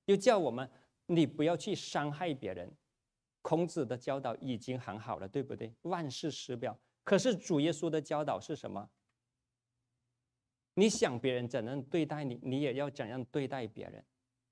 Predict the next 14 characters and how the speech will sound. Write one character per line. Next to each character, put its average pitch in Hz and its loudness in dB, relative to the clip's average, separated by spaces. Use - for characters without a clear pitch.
“己 165 0
所 120 -2
欲， 165 -4
施 - -2
于 151 -2
人”。 117 -2
耶 165 4
稣 156 0
的 151 0
是 175 -6
少 107 -4
一 120 -2
个 139 -2
字， 135 -8